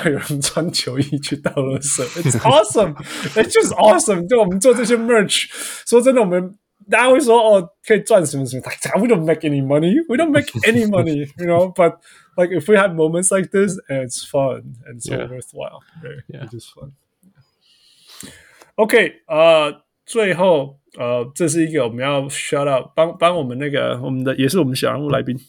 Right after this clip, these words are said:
Speaker 1: 之一，呃，小人物飞鸟，那个只想要写写体育的小人物飞鸟。他最近一件事情，堵然在那边写一个文章，我觉得帮一画现在这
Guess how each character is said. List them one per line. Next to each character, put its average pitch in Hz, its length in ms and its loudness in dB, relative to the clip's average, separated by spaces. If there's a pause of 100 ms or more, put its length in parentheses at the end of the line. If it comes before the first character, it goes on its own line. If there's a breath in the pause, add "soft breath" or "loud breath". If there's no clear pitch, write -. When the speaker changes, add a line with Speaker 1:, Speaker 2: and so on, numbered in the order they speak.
Speaker 1:
之 123 180 -6
一， 127 80 -10 (180)
呃， 127 240 -6 (240)
小 117 200 -4
人 131 100 -4
物 135 40 -2
飞 120 220 -6
鸟， 123 240 -12
那 127 120 -14
个 117 280 -10 (840)
只 151 200 -6
想 120 180 -4
要 131 140 0
写 110 200 -10
写 117 200 -10
体 120 160 -16
育 113 180 -12
的 123 240 -14 (460 loud breath)
小 123 220 -6
人 123 80 -10
物 135 100 -6
飞 120 200 -10
鸟。 - 220 -16 (400 soft breath)
他 160 80 -4
最 185 140 0
近 180 180 4
一 151 40 -2
件 180 140 2
事 165 180 0
情， 131 200 -2
堵 123 220 -6
然 123 200 -8
在 139 80 -8
那 139 80 -4
边 143 320 -4 (400)
写 123 260 -8
一 127 40 -6
个 143 80 -4
文 123 180 -6
章， 131 220 -4
我 123 80 -6
觉 123 160 -12
得 123 260 -10 (560)
帮 123 140 -6
一 127 40 -8
画 131 220 0
现 120 160 -12
在 117 80 -14
这 143 140 -16